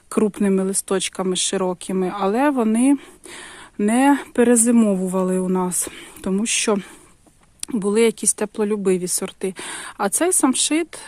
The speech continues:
росте у нас біля сільської ради. І кожного разу, проходячи у справах, я помічала, що він дуже швидко росте. І коли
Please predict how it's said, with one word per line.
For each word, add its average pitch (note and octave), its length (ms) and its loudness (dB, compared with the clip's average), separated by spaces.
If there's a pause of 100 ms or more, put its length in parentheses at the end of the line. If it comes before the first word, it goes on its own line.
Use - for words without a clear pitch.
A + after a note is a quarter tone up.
(240)
росте G#3+ 460 0
у C#4+ 100 2
нас B3 340 0
біля A#3 380 0
сільської A3+ 600 -2
ради. F#3 400 -2 (1080)
І A#3+ 280 6 (540)
кожного A#3 500 4
разу, G#3+ 800 4
проходячи E4 680 0
у G#3+ 60 0
справах, D#4 640 2
я A3 140 0
помічала, A#3 600 0
що - 200 -6
він G#3+ 180 -4
дуже G#3+ 240 -4
швидко G#3+ 500 -4
росте. E4 440 -2 (540)
І C4 340 2
коли A#3 480 4